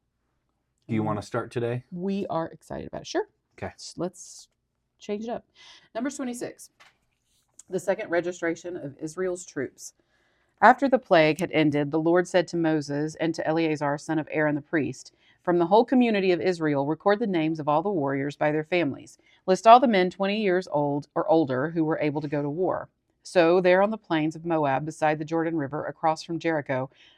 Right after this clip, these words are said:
Speaker 2: Moses and Eleazar the priest issued these instructions to the leaders of Israel. "List all the men of Israel twenty years old or older, just as the Lord commanded." Moses. This is the record of all the descendants of Israel who came out of Egypt.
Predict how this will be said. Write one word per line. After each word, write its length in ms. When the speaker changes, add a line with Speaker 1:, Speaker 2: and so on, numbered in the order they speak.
Speaker 2:
Moses 340
and 100
Eleazar 500
the 80
priest 380
issued 300
these 200
instructions 580
to 100
the 100
leaders 300
of 80
Israel. 460
"List 200
all 180
the 80
men 300
of 80
Israel 400
twenty 300
years 200
old 320
or 160
older, 420
just 240
as 100
the 80
Lord 260
commanded." 480
Moses. 500
This 180
is 120
the 100
record 360
of 120
all 180
the 100
descendants 520
of 140
Israel 420
who 120
came 340
out 140
of 80
Egypt. 500